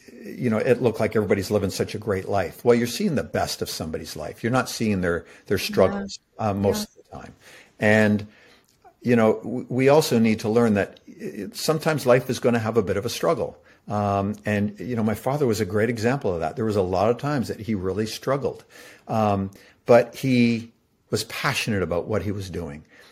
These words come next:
Speaker 1: And if I'm to share anything with, with whoever is listening to this or watching this, is find what you're passionate about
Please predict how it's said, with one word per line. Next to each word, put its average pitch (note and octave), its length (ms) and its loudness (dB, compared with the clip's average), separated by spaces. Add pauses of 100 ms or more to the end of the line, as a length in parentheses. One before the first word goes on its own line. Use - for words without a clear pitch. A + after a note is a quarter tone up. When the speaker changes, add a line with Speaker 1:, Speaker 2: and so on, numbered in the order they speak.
(160)
Speaker 1:
And G#2+ 100 0
if G#2+ 80 2
I'm C#3 200 4
to A2+ 100 -6
share G#2+ 280 4
anything G2+ 400 0
with, F2 240 -4
with G2+ 180 -6
whoever G#2 420 0
is F2+ 180 -6
listening G2 380 -4
to F#2+ 100 -10
this F2 220 -8
or F2+ 80 -8
watching F#2+ 440 -2
this, E2 320 -10 (440)
is G2 460 6 (380)
find E3+ 420 0
what D#3+ 220 -2
you're G#2+ 80 0
passionate A2+ 680 -2
about A#2 400 0